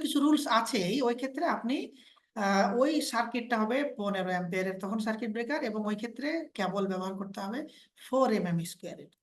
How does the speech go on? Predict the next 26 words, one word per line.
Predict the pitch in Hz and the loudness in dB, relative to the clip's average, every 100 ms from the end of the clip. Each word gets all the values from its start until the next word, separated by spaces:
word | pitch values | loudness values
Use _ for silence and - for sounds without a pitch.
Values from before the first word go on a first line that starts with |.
| _ _ _ - | _ _ _ 0
তো | 262 | 2
এগুলার | 240 302 302 | 4 6 4
সাথে | 302 285 269 | 4 2 4
ইঞ্জিনিয়ারিং | 254 269 277 285 277 | 4 4 2 2 2
প্র্যাকটিসের | 262 269 - - 320 320 320 320 | 2 2 2 4 4 4 2 2
অনেকগুলা | 254 247 262 262 247 190 | 0 2 4 8 8 6
গভীর | 226 254 240 226 | 4 4 2 2
বিষয় | 254 202 175 | 6 6 6
আছে, | 226 349 - - - - | 2 -2 -4 -14 -14 0
যেটা | 220 220 220 | 2 4 2
শুধু | 262 269 247 | 0 0 0
ইঞ্জিনিয়ারিং | 226 226 226 220 220 | 2 2 2 2 4
কোড | 240 214 196 | 4 4 4
বই | 214 214 214 - | 4 2 0 2
পড়ে | 233 247 311 302 | 4 4 4 2
এটা | 254 - | 0 0
সলিউশন | 214 202 185 | -2 -2 -4
করা | 175 175 180 | 0 0 0
যায় | 202 | 2
না। | 294 403 - - - - | 2 2 -2 -18 -14 -2
এগুলা | 214 247 240 | 0 2 0
কি | 247 | 0
করতে | 262 269 | -2 0
হয়? | 269 247 | 2 4
ইঞ্জিনিয়ারিং | 233 233 240 226 226 | 2 4 2 2 4
কোড | 214 | 6